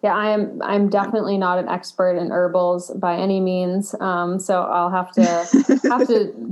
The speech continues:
Speaker 1: get some more information from you and learn a little bit more about that. That's a, I believe in the practice of them, and I think that they can be incredibly powerful, as you know. Um,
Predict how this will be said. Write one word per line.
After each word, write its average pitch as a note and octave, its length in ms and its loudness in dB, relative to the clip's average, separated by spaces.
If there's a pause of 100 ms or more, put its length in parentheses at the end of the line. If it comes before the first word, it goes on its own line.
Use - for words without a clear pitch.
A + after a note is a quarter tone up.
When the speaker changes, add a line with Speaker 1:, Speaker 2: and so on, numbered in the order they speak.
Speaker 1:
get A#3+ 200 2
some B3 100 4
more A#3+ 160 2
information G#3+ 680 2
from G3+ 200 2
you G#3 240 2
and F#3 180 0
learn G3 240 2
a F#3+ 80 2
little F#3+ 180 2
bit F3 200 0
more F#3 180 0
about F3 280 0
that. E3+ 180 2
That's F3 260 -2
a, F3+ 340 2
I - 280 0 (120)
believe G#3 540 2
in G3+ 280 2
the F#3+ 60 2
practice G3 560 -4
of G3+ 200 0
them, G#3+ 280 0
and F#3+ 140 0
I F#3 100 -2
think F#3 260 -4
that F#3 160 -2
they F3+ 120 2
can F#3+ 180 -2
be F3+ 120 -2
incredibly F3+ 500 -2
powerful, F#3 560 -4
as F3+ 220 -4
you E3+ 80 -2
know. F3 500 -4 (340)
Um, F#3 440 -4